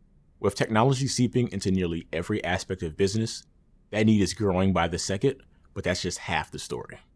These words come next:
There are lots of people around the world, like you, who are looking for a flexible way to learn the skills necessary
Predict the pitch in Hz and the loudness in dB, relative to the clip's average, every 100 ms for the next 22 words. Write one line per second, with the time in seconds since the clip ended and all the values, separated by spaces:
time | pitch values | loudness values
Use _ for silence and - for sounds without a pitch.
0 | _ - 104 90 95 - 127 147 151 110 | _ 4 6 6 2 0 2 2 6 6
1 | 101 98 135 110 85 87 - 87 95 107 | 6 6 8 6 4 2 -4 -2 -2 0
2 | 87 90 - _ _ _ _ 123 117 123 | 0 -2 -8 _ _ _ _ 6 6 6
3 | 131 - 117 98 92 147 160 139 123 104 | 4 6 6 6 4 4 4 6 6 8
4 | 117 92 92 95 90 - 101 90 87 90 | 6 6 4 4 2 0 2 2 2 2
5 | 113 101 - 87 76 76 | 4 2 0 0 -2 -6